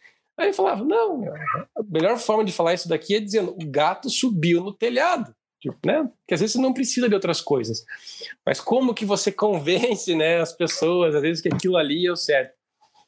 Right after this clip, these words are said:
É, é um processo difícil, né? Principalmente quando o teu cliente não entende tanto da tua área. É, como você falou, o cara pede pra você fazer um e-mail, você coloca lá duas linhas, fala assim, "Mas você cobrou essa fortuna pra escrever duas linhas e tal, né?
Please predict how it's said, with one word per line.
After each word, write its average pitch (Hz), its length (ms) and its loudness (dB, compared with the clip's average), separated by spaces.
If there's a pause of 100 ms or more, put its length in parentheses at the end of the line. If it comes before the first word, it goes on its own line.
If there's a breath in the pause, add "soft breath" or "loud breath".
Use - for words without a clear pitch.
(680 loud breath)
É, 156 240 0
é 165 60 2
um 160 40 0
processo 160 240 -2
difícil, 196 540 0
né? 139 280 0 (440)
Principalmente 196 400 0
quando 214 140 2
o 196 40 -8
teu 208 140 0
cliente 208 480 0
não 202 180 2
entende 214 540 0
tanto 170 320 0
da 143 80 0
tua 139 280 0
área. 123 360 0 (840)
É, 117 500 0
como 143 200 -2
você 170 100 0
falou, 175 240 2
o 170 40 0
cara 170 200 0
pede 175 280 -2
pra 175 100 0
você 160 160 0
fazer 165 240 -2
um 175 80 2
e-mail, 165 500 0
você - 140 -4
coloca 160 480 0
lá 175 320 -2 (720)
duas 170 400 0
linhas, 175 360 0
fala - 180 -10
assim, 170 180 2
"Mas 233 140 0
você 277 80 -2
cobrou 269 280 2
essa 285 220 0
fortuna 262 380 0
pra 269 100 2
escrever 233 320 0
duas 233 300 2
linhas 233 500 2
e 214 160 0
tal, 247 320 2
né? 247 260 2